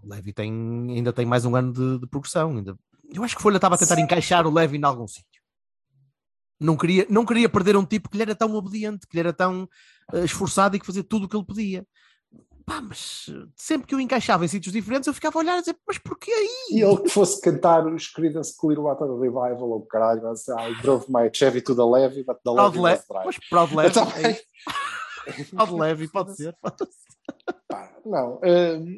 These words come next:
Speaker 2: é tudo mau. É tudo mau e para,
Speaker 1: Não sei.
Speaker 2: eh, e eu acho que para a carreira do miúdo é péssimo. É péssimo. E ainda
Speaker 1: Vamos
Speaker 2: por cima
Speaker 1: ver.
Speaker 2: desnecessário.
Speaker 1: Vamos ver
Speaker 2: Percebes?
Speaker 1: para o ano,
Speaker 2: Desnecessário.
Speaker 1: vamos ver para o ano que eu não sei se fica ou não, não é? Já, já, já
Speaker 2: Não
Speaker 1: há
Speaker 2: fica.
Speaker 1: rumores, já há rumores que não fica,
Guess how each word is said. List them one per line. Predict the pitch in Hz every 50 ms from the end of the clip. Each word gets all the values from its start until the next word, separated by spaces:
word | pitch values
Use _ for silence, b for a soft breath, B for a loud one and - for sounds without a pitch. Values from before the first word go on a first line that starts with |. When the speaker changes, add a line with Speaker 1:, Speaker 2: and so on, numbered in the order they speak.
| - -
Speaker 2:
é | 233 226
tudo | - - - 160 139 135
mau. | 117 92 123 -
É | - 180
tudo | 180 254 214 220
mau | 269 277 277 277 277
e | 269 240 - _ _ _ _ _
para, | 233 226 220 214 208
Speaker 1:
Não | 202 202
sei. | 196 202 190 185 175 180 175 175 165 151 156 170
Speaker 2:
eh, | 175
e | 175 165
eu | 202 214
acho | 202 180 -
que | - _
para | 185 180
a | -
carreira | - 165 - 175 160 160
do | 151 147
miúdo | 147 143 151 151 147 147
é | 135 120 110 104 98 98 101 101 98 - _ _ _ _ _ _ -
péssimo. | - - - - - - _ _ _ _ _ _ _ _ _ _ _ _ _ _ _ _ - - - -
É | 208 185
péssimo. | - 175 160 - - - - - _ _ _ -
E | 220 240
ainda | 269 269
Speaker 1:
Vamos | 240 185
Speaker 2:
por | 180
cima | 160 - 131
Speaker 1:
ver. | 113
Speaker 2:
desnecessário. | - - 240 233 - - - 180 165 151 139 120 110 - _ _ _ - -
Speaker 1:
Vamos | 156 180 196 175
ver | 254 -
Speaker 2:
Percebes? |
Speaker 1:
para | - 160
o | 151 160
ano, | 170 175
Speaker 2:
Desnecessário. | 175 170 - - -
Speaker 1:
vamos | 185 185 185
ver | 180
para | - 160
o | 165
ano | 175 175 151
que | -
eu | 160
não | 147 143
sei | 127 135
se | 117 -
fica | - 120 - 120
ou | 120
não, | 123 139 165
não | 143 120
é? | 120
Já, | 107 110 110 107
já, | 101 123 120 120 123 - -
já | 131
Speaker 2:
Não | 208 196
Speaker 1:
há | 123 127
Speaker 2:
fica. | - 147
Speaker 1:
rumores, | 123 135 147 147 139 - - -
já | 131 151
há | 147
rumores | 135 131 143 143 131 -
que | -
não | 139 139 135
fica, | - - 160 170 - - 196